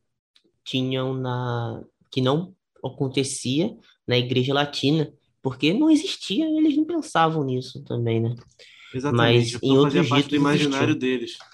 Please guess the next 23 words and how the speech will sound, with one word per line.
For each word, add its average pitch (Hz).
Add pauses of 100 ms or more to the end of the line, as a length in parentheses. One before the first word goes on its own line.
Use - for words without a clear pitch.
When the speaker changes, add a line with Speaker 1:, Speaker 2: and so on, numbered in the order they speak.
Speaker 2:
né? 120
Speaker 1:
É. - (200)
E 165 (300)
isso, 165
essa 143
questão 151 (120)
também, 139 (760)
é, 113
de 123
várias 123
culturas 127
que -
existiam, 127 (400)
é 123
como 156
a 139
liturgia 131 (500)
de 117
hoje, 139 (140)
né, 113
a 113
liturgia 117
va-, 117